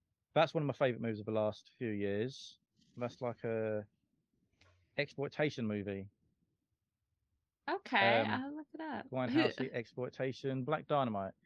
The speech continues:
Speaker 2: Okay.
Speaker 1: Comedy. It's got, um, what's his name? Michael Jai White. And,
Speaker 2: Oh.
Speaker 1: um, ah, who's the director? Two thousand nine, and Scott Sanders directed it. It's got a lot of, um, B-movie tropes and sort of grindhouse. Like, you got shots where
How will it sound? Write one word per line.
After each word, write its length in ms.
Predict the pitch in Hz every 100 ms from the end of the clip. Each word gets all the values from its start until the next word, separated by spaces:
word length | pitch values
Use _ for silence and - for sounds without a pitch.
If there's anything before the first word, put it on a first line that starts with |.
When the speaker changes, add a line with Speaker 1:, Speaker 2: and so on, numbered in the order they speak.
| _ -
Speaker 2:
Okay. 340 | 285 277 - 220
Speaker 1:
Comedy. 520 | - 185 165 160 147 147
It's 120 | -
got, 220 | 165 156
um, 540 | 156 151 143 143 143 127 _ _ _ _ - _ _ _ _ _ - -
what's 180 | 143 127
his 140 | 117
name? 320 | 123 113 110 -
Michael 340 | 160 156 151
Jai 180 | 135 143
White. 440 | 135 147 160 165 - - - - _ _ _ _ _ _ - 302 - 453
And, 320 | 123 127 135
Speaker 2:
Oh. 340 | 139 135 135 135
Speaker 1:
um, 340 | 131 135 131 -
ah, 180 | - -
who's 120 | 127
the 60 | 107
director? 260 | 104 - -
Two 80 | -
thousand 260 | 139 123 123
nine, 400 | 127 127 127 127
and 120 | 127
Scott 200 | - 156
Sanders 380 | - 147 139 117
directed 440 | 101 120 113 - 101
it. 120 | 101 _ _ - _ _ _ _ _
It's 160 | 160 -
got 180 | 185
a 100 | 175
lot 60 | 175
of, 120 | 175 147
um, 560 | 160 160 151 156 143 - - - 165
B-movie 440 | 175 165 160 147
tropes 680 | 139 - 143 139 - - - -
and 240 | 131 120
sort 140 | 117 131
of 60 |
grindhouse. 580 | 131 135 123 123 120 139
Like, 180 | 127 127
you 80 | 139
got 140 | 147
shots 300 | - 156 143 -
where 340 | 131 131 127